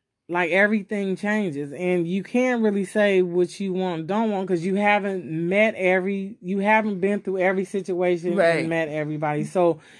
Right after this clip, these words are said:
Speaker 1: sometimes meeting a person might put something extra on what you don't wanna deal with.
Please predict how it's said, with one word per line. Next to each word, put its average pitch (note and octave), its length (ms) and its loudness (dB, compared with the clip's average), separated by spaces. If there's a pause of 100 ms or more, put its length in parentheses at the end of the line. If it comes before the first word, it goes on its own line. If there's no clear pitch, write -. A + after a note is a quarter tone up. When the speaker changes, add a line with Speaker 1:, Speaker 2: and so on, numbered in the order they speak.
(200)
Speaker 1:
sometimes G#3 920 0 (760)
meeting G3 380 2
a F#3+ 80 -2
person G3 500 2
might F3+ 280 0
put G3+ 200 0
something F3+ 340 -2
extra F#3 400 0
on E3 120 -2
what F3+ 240 2
you G3+ 80 -2
don't F#3 340 0
wanna C3 260 -6
deal B2 220 -4
with. G2+ 220 -12